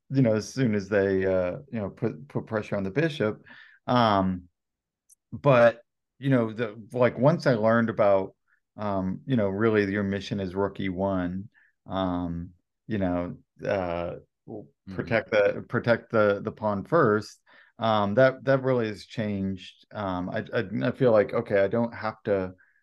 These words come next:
Speaker 1: to worry so much about whether or not, um,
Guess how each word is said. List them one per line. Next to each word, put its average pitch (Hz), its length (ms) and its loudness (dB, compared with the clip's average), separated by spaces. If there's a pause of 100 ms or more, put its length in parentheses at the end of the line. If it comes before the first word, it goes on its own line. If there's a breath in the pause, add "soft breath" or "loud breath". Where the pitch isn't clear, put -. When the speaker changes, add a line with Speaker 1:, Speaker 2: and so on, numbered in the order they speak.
(140)
Speaker 1:
to - 100 -6
worry 101 480 2
so 101 320 -4
much 95 320 -6
about 92 480 -6 (320)
whether 98 380 2
or 95 60 0
not, 92 440 -4
um, 87 540 -6